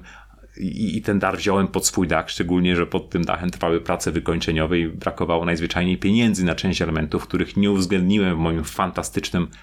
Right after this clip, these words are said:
planie inwestycji. Zatem złota karta kredytowa nie tylko pomogła mi poczuć się lepiej, podniosła mój prestiż, no ale pomogła też wykończyć, podnieść standard wykończenia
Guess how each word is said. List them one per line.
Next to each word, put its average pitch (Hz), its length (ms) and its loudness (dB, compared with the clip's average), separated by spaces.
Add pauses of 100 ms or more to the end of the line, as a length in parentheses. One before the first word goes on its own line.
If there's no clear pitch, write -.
(120)
planie 90 320 0
inwestycji. 87 580 -2 (760)
Zatem 92 200 0
złota 87 240 0
karta 82 300 -2
kredytowa 87 480 -2
nie 95 140 2
tylko 220 360 0
pomogła 90 420 0
mi 76 120 -6 (280)
poczuć 95 360 -4
się - 120 0
lepiej, 92 500 0
podniosła 90 400 0
mój 85 160 0
prestiż, - 640 -2 (460)
no 80 60 2
ale 113 120 0
pomogła 87 320 0
też 95 180 0
wykończyć, 90 600 -4
podnieść 92 280 0
standard 95 440 0
wykończenia 87 640 0